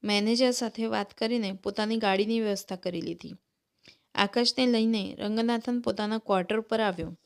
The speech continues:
ગાડીમાં મિસિસ રંગનાથન અને રંગનાથન પાછળ બેઠા. રંગનાથન રસ્તો બતાવતો રહ્યો,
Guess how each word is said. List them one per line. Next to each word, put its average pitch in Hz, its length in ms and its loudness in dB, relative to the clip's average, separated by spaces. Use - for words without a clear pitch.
ગાડીમાં 233 460 4
મિસિસ 233 420 -2
રંગનાથન 226 760 -2
અને 233 360 -4
રંગનાથન 226 680 -2
પાછળ 202 420 2
બેઠા. 196 420 -4
રંગનાથન 269 540 -2
રસ્તો 233 440 -2
બતાવતો 214 520 -4
રહ્યો, 196 300 -4